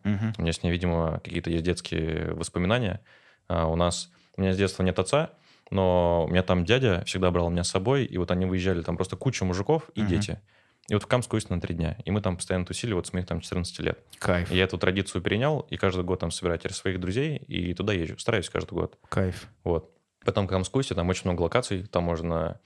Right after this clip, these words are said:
Speaker 2: припарковаться повыше с палатками, с видом там на реку.
Speaker 1: Мгм.
Speaker 2: Можно пониже, поближе к пещерам, чтобы слазить в пещеры. Ну, не знаю, прям классная локация, мне нравится.
Speaker 1: Кайф, мне тоже. Э, я сам в пещеры не ездил, но вообще вот Услон и всё, что ниже,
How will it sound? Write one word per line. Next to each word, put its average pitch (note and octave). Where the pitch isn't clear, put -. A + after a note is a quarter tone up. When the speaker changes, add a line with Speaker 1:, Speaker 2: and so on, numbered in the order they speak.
Speaker 2:
припарковаться F2
повыше A#2+
с -
палатками, G2
с -
видом F2
там F2
на E2
реку. -
Speaker 1:
Мгм. G2+
Speaker 2:
Можно E2+
пониже, A2+
поближе F2+
к -
пещерам, F2
чтобы -
слазить E2+
в -
пещеры. -
Ну, C#3+
не G#2
знаю, E2
прям E2
классная E2+
локация, -
мне D#2+
нравится. -
Speaker 1:
Кайф, F2+
мне G2+
тоже. F#2
Э, G#2
я G#2
сам A2
в -
пещеры G#2+
не G#2
ездил, B2
но G#2+
вообще G#2
вот G2+
Услон D3+
и A2+
всё, A2+
что -
ниже, A#2